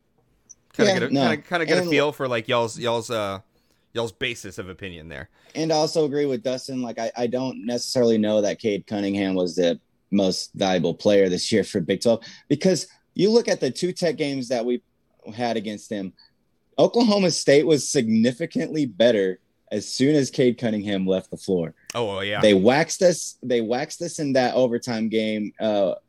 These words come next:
Speaker 2: at home. As soon as Cade Cunningham fell, uh, fouled out, they beat us. Cade Cunningham gets his fourth foul in the game there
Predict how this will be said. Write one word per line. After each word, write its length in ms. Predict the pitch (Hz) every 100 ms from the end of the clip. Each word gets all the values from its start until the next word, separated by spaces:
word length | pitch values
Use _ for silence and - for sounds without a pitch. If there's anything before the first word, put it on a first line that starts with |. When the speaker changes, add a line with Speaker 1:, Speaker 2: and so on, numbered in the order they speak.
| _ _
Speaker 2:
at 180 | 98 104
home. 520 | 110 123 117 110 104 107
As 160 | 101 95
soon 160 | 123
as 140 | 110 -
Cade 260 | - 107
Cunningham 400 | - 107 104 104
fell, 400 | 95 - 101 98 -
uh, 200 | 107 95
fouled 340 | - 104 104
out, 280 | 98 92 95 _ _ _ -
they 120 | 90
beat 240 | 85 85
us. 200 | 76 - _ _ - - - _ -
Cade 220 | 135 135
Cunningham 400 | 147 143 143 139
gets 180 | 131 127
his 160 | 113 -
fourth 300 | 139 139 -
foul 480 | 135 131 127 117 _ _ _ _
in 120 | - 120
the 60 | 117
game 320 | 120 113 98
there 500 | 127 147 120 110